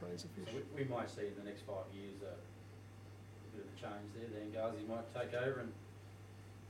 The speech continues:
Speaker 2: take on the
Speaker 1: Yeah.
Speaker 2: razorfish, 'cause there is gazillions of them out there now
Speaker 1: Oh.
Speaker 2: to what there was five years ago.
Speaker 1: Yeah,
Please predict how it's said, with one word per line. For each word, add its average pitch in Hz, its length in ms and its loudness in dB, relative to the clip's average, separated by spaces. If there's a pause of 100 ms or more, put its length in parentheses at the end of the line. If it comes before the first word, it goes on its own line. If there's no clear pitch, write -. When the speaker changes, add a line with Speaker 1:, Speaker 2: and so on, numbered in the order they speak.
Speaker 2:
take - 180 0
on 110 80 0
the 107 380 0
Speaker 1:
Yeah. 170 80 8
Speaker 2:
razorfish, - 380 0
'cause - 120 -6
there 123 240 6
is 131 120 8 (120)
gazillions 123 600 2
of 98 80 -4
them 104 100 0
out 104 80 -2
there 101 200 -2
now - 100 -4 (280)
Speaker 1:
Oh. 107 120 6
Speaker 2:
to 95 60 4 (100)
what 120 180 6
there 104 100 2
was 107 200 4 (180)
five 107 220 6
years 92 160 -2
ago. - 160 -6 (340)
Speaker 1:
Yeah, 175 300 12